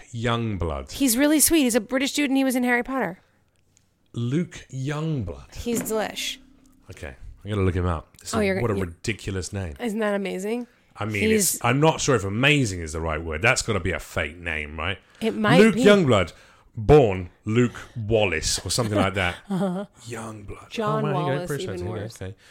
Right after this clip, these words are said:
Speaker 1: He's known for playing Ben in the story of Tracy Beacon, <laughs> Tracy Beacon, okay. Young Simba and Lee Jordan. No pictures of him.
Speaker 2: What? Google image.
Speaker 1: Not on his, uh, Wikipedia.
Speaker 2: Oh.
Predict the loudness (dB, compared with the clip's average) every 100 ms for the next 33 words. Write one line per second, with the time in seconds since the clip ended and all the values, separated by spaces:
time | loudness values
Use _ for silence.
0 | -20 _ -12 -6 -6 -6 -8 -6 -6 -8
1 | -6 -2 -2 -4 -10 _ -12 -12 -10 -6
2 | -6 -6 -6 -8 -8 -2 -2 0 -4 0
3 | -2 -2 -6 -6 -8 -10 -12 -20 -20 _
4 | -4 -2 -4 -4 -6 -10 _ _ _ -6
5 | -2 -2 -4 -2 -2 -2 -6 _ _ -4
6 | -2 -2 -4 -8 -10 -12 -16 -20 _ _
7 | -2 4 6 6 2 _ _ _ -6 2
8 | 4 4 2 0 0 -2 -2 -2 -2 -4
9 | -6 -8 -6 -8 -10 -6 -4 -4 -8